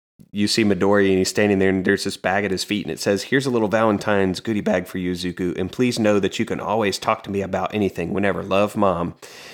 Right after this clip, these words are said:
Uh, and it was just like, <laughs> you could tell that it was very much like a,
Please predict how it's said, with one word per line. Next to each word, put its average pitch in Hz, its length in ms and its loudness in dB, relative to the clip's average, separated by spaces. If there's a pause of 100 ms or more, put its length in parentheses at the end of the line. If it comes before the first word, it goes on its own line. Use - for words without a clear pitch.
(260)
Uh, 98 300 4
and 101 100 4
it 104 100 2
was 98 160 0
just - 280 2
like, 104 340 0 (120)
<laughs> - 120 -20
you 135 80 2
could 123 160 -2
tell 117 220 4
that 117 100 2
it - 60 0
was 107 180 -2
very 101 320 2
much 98 380 -2
like 92 260 -4
a, 87 340 0